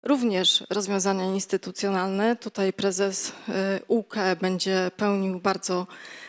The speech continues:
ważną rolę, ale również, e, kary za nieprzestrzeganie, e, przepisów i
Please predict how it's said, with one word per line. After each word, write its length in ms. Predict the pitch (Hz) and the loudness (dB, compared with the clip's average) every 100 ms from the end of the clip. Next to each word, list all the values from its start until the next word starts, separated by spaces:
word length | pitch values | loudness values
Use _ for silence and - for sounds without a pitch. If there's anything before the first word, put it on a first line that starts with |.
| - | 0
ważną 400 | 220 185 196 180 | 2 2 0 0
rolę, 260 | 165 170 233 | -2 0 2
ale 340 | 269 277 262 | 2 4 2
również, 680 | 254 226 226 208 196 - - | 2 0 2 4 6 6 6
e, 180 | 180 175 | 0 -6
kary 480 | - 202 185 190 208 - - - | 0 2 2 0 -2 -8 -20 -12
za 120 | - 214 | 0 2
nieprzestrzeganie, 1040 | 202 - 196 - 196 180 180 175 170 185 - | 4 2 0 0 0 -4 -2 -4 -4 -4 -4
e, 200 | 175 170 | -4 0
przepisów 840 | - - 185 - 196 190 - - - | -2 -2 -6 -2 0 -2 -4 -10 -12
i 200 | 180 190 | -8 -8